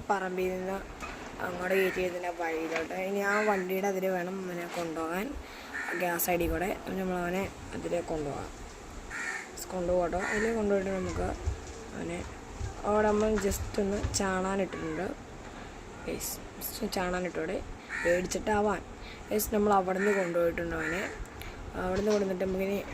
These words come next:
ആ, അവനെ വണ്ടി കയറ്റാൻ പോവുകയാണ്. നമ്മളവനെ വണ്ടി കയറ്റാൻ പോവുക കേട്ടോ. അതിനായിട്ട് നമ്മൾ ഇങ്ങോട്ട് തിരിഞ്ഞ് കയറ്റാൻ പറ്റുമോ എന്ന് നോക്കി. നമ്മൾ കയറ്റാൻ പറ്റില്ല, നമ്മളപ്പോൾ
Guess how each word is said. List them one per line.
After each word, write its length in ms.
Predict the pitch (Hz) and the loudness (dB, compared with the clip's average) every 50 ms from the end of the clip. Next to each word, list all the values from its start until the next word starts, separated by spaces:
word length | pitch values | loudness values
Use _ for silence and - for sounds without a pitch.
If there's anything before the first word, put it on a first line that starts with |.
| - - | -4 -4
ആ, 40 | 180 175 175 170 175 170 | -2 -2 -2 -2 -2 -2
അവനെ 180 | 170 175 175 175 180 | -2 -2 -2 -2 -2
വണ്ടി 240 | 180 180 180 180 185 180 180 | -2 -2 0 0 2 2 2
കയറ്റാൻ 260 | 175 170 170 165 165 160 | 0 -2 -2 -4 -4 -2
പോവുകയാണ്. 380 | 160 156 156 - 127 123 - - - - - - - - - - - - - _ _ - - - - - - | -2 -2 -2 -4 -6 -6 -6 -8 -8 -8 -10 -10 -10 -12 -12 -12 -12 -14 -16 _ _ -20 -18 -16 -14 -8 -4
നമ്മളവനെ 440 | - 247 262 269 269 262 262 262 254 254 - - 226 220 | 2 4 6 6 8 8 8 8 6 4 2 2 2 4
വണ്ടി 260 | 214 214 214 214 226 233 233 | 4 8 8 8 8 10 8
കയറ്റാൻ 280 | 220 202 208 202 196 190 | 6 6 4 4 2 2
പോവുക 180 | 185 180 175 170 170 | 2 2 2 0 -2
കേട്ടോ. 260 | 165 160 - - - - - - - | -2 -4 -4 -6 -6 -8 -8 -8 -8
അതിനായിട്ട് 480 | - - 185 190 190 185 185 180 - 190 185 | -6 -4 -4 -2 -2 -2 -4 -2 -2 -2 -2
നമ്മൾ 180 | 180 180 180 185 190 190 - 185 | 0 0 -2 -2 -2 -2 -2 -2
ഇങ്ങോട്ട് 380 | 190 185 190 196 196 202 214 214 208 - - 185 185 - | -2 0 2 4 6 6 8 6 6 4 -2 -6 -2 -2
തിരിഞ്ഞ് 340 | 190 180 180 175 180 175 180 180 - - - - - - - - - - - - - - - - - | -2 -2 -2 -2 -4 -4 -4 -6 -6 -8 -10 -10 -10 -10 -10 -10 -10 -10 -10 -10 -10 -10 -8 -4 -2
കയറ്റാൻ 340 | 190 185 180 - - 202 208 214 | -2 -2 -2 0 0 2 4 4
പറ്റുമോ 220 | 220 196 196 196 | 4 4 4 2
എന്ന് 120 | 185 185 180 | 0 0 0
നോക്കി. 160 | 175 170 185 | -2 -2 -4
നമ്മൾ 160 | 185 202 214 214 214 214 | -2 0 0 0 2 2
കയറ്റാൻ 240 | 202 185 185 190 190 190 | 2 2 4 2 4 4
പറ്റില്ല, 160 | 190 180 175 175 | 2 2 2 2
നമ്മളപ്പോൾ 320 | 175 175 185 190 190 190 | 2 0 2 2 4 4